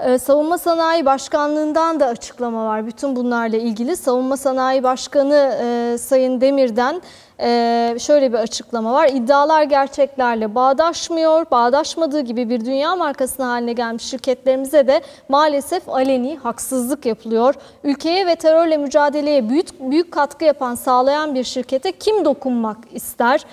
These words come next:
Tüm dünya bu başarıyı anlamaya çalışırken böyle yaklaşımlarda bulunmayı haksızlık olarak görüyor ve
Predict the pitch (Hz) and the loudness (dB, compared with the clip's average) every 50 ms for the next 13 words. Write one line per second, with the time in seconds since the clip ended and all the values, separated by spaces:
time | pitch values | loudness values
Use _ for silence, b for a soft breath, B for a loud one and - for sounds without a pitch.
0 | B B B B - - 339 349 330 285 285 285 277 269 269 320 339 294 254 226 | B B B B -2 0 0 0 2 0 0 2 2 2 2 2 2 0 2 2
1 | 262 254 - - 285 277 285 320 359 320 269 254 254 247 247 247 240 233 240 240 | 2 2 2 0 0 2 2 2 2 2 0 0 -2 -2 -2 -2 -2 -4 -4 -4
2 | - 233 226 220 - - 240 - - 285 302 330 320 B B B B - 302 320 | -4 -4 -4 -4 -6 -8 -8 -4 -2 -2 -2 -2 -4 B B B B 2 4 4
3 | 330 302 302 277 262 254 269 277 285 269 - - 285 269 269 262 269 277 302 330 | 6 6 6 4 4 2 0 -2 -2 -2 -2 -2 -2 0 2 2 2 2 0 0
4 | 269 269 247 240 240 240 269 349 403 - 269 262 - - - - 302 285 285 339 | 0 0 -2 0 0 0 -2 -2 -2 0 -2 -2 -2 -2 -6 -6 -4 -4 -2 -2
5 | - 294 269 247 247 233 226 220 214 - - - 247 247 254 254 277 339 403 339 | 0 2 2 2 2 0 0 -2 -4 -6 -4 -2 -2 0 2 4 4 4 2 2
6 | 285 302 339 370 | 2 2 2 2